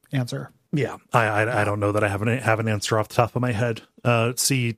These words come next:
Speaker 2: Unfilmable, where we talked about the, uh, the adaptations and modernizations. Like, I thought Color Out of Space did a pretty good job of making that story, you know,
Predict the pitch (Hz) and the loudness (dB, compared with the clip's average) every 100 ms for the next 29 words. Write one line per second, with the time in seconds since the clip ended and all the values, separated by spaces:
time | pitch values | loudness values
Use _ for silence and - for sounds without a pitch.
0 | - 120 107 113 117 120 151 139 127 113 | 0 0 2 2 2 0 -2 0 0 2
1 | 107 101 104 101 113 - 110 123 135 143 | 0 0 -2 0 -2 -2 -2 -2 -2 -2
2 | 131 - 135 123 - 85 - - _ _ | -2 -2 -2 -2 -4 -6 -6 -10 _ _
3 | _ - 110 101 101 98 101 98 104 101 | _ -4 0 0 0 -2 -2 -2 -2 -2
4 | 98 - 110 - 104 110 107 104 95 - | -4 -2 -2 0 0 0 2 0 0 0
5 | 113 113 107 104 110 117 104 107 107 101 | 0 0 -2 0 0 0 0 0 0 -4
6 | _ 135 120 113 110 - 120 117 113 110 | _ -2 -2 0 -2 0 0 2 0 -4
7 | _ _ _ _ _ - 120 117 | _ _ _ _ _ -2 2 2